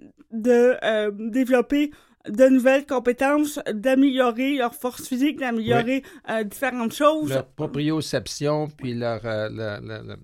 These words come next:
Speaker 2: leur, leur, leur habileté dans leur corps.
Speaker 1: Tout en s'amusant. Donc, c'est une façon, euh, c'est, c'est une recherche, effectivement, qui va pouvoir emmener d'autres recherches éventuellement. Et, euh, on espère qu'il va être capable de développer quelque chose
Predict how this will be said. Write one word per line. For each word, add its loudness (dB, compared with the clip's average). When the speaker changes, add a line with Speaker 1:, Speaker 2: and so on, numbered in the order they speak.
Speaker 2:
leur, -12
leur, -8
leur -10
habileté -4
dans -6
leur -12
corps. -10
Speaker 1:
Tout 2
en 4
s'amusant. 4
Donc, -4
c'est -4
une -2
façon, -2
euh, 0
c'est, -8
c'est -6
une 0
recherche, -2
effectivement, -4
qui -12
va -2
pouvoir -2
emmener 4
d'autres 0
recherches -6
éventuellement. -6
Et, -2
euh, -2
on 0
espère 0
qu'il 0
va 4
être -8
capable -4
de -4
développer -2
quelque -4
chose 0